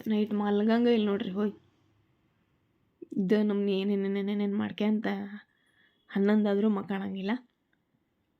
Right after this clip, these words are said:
ಅದಾದ್ಮೇಲೆ ನೆಕ್ಸ್ಟ್ ಡೇ ಇದು, ಇದು ಬ್ಲಾಗ್ ಕಂಟಿನ್ಯೂ ಮಾಡಿದ್ದೀನಿ.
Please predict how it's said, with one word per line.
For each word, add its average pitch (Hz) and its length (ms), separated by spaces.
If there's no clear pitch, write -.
ಅದಾದ್ಮೇಲೆ 208 460
ನೆಕ್ಸ್ಟ್ 196 360
ಡೇ 196 240
ಇದು, 196 180
ಇದು 196 380
ಬ್ಲಾಗ್ 196 240
ಕಂಟಿನ್ಯೂ 202 420
ಮಾಡಿದ್ದೀನಿ. 196 420